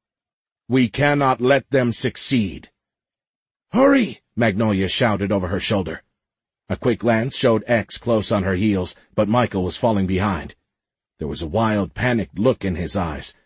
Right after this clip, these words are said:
and sweat dripped down his too pale face. Layla, he gasped. Magnolia cursed again.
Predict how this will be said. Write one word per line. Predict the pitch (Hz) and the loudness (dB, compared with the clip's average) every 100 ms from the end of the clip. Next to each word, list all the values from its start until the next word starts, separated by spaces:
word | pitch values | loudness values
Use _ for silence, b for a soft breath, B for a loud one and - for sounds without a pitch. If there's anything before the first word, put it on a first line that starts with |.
| - | -10
and | 82 | -8
sweat | - 113 123 - | -6 0 0 0
dripped | 85 113 - | -2 -2 0
down | 117 110 101 | 0 0 0
his | 95 - | -2 -2
too | 120 101 | -2 0
pale | 110 107 87 | 2 0 0
face. | - 113 78 - - _ _ _ _ _ _ _ _ _ _ _ _ _ - | -2 -2 -2 -6 -12 _ _ _ _ _ _ _ _ _ _ _ _ _ 0
Layla, | 151 151 139 - - _ | 4 6 4 -4 -12 _
he | 110 | -2
gasped. | 80 92 80 - - _ _ _ _ _ _ _ _ _ _ _ _ - | 0 -2 -4 -10 -16 _ _ _ _ _ _ _ _ _ _ _ _ -2
Magnolia | 101 90 107 87 85 | 0 2 0 0 -2
cursed | 113 95 - | -2 -4 -4
again. | 87 90 - | -4 -4 -6